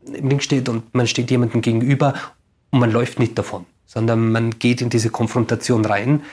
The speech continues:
Aber es hat eigentlich nichts mit Ego oder sehr wenig mit Ego zu tun, aber sehr, sehr viel mit Demut. Weil jeder hat Angst. Man, das gehört aber auch wirklich dazu, dass man damit lernt, damit umzugehen, mit dieser Angst oder mit dieser Furcht, die man hat, die man, wenn man im Ring steht.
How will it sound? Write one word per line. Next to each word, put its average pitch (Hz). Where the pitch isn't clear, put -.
Aber 139
es -
hat 127
eigentlich 117
nichts 139
mit 135
Ego 135
oder 117
sehr 127
wenig 165
mit 143
Ego 135
zu -
tun, 143
aber 117
sehr, -
sehr 131
viel 123
mit 110
Demut. 110
Weil 139
jeder 143
hat 120
Angst. 107
Man, 127
das -
gehört 143
aber 135
auch -
wirklich 139
dazu, 143
dass 139
man 123
damit 127
lernt, 131
damit 120
umzugehen, 131
mit 123
dieser 120
Angst 135
oder 123
mit 117
dieser 113
Furcht, -
die 135
man 120
hat, 139
die 113
man, 110
wenn 117
man 113
im 110
Ring 110
steht. -